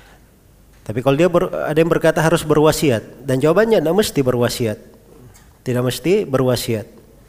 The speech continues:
Karena asalnya kewajiban atas, ada pada dirinya. Tapi yang khilaf di kalangan para ulama itu, kalau dia sepanjang, semasa dia hidup, dia punya kemampuan untuk haji dan umrah.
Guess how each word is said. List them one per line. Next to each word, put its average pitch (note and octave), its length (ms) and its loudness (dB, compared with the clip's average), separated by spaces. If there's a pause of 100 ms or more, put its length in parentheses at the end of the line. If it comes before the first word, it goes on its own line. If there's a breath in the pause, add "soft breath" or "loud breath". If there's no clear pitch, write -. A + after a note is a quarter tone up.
(240)
Karena B2 200 -4
asalnya D3+ 300 2
kewajiban D3 560 0
atas, D#3 480 -4
ada D3+ 380 0
pada C3 260 -2
dirinya. B2+ 480 0 (640 loud breath)
Tapi C3+ 260 2
yang B2 60 -2
khilaf F3 340 0
di C#3+ 80 0
kalangan C3+ 400 2
para C3 160 2
ulama B2 320 2
itu, D3 240 -2
kalau C3+ 320 0
dia F3+ 560 2 (480)
sepanjang, D3+ 720 0
semasa D#3+ 400 0
dia E3+ 160 4
hidup, D3+ 640 0 (800 soft breath)
dia C#3 180 2
punya G3+ 300 4
kemampuan E3 480 2
untuk C#3+ 320 0
haji D3 320 0
dan C3 80 2
umrah. G#2 480 -4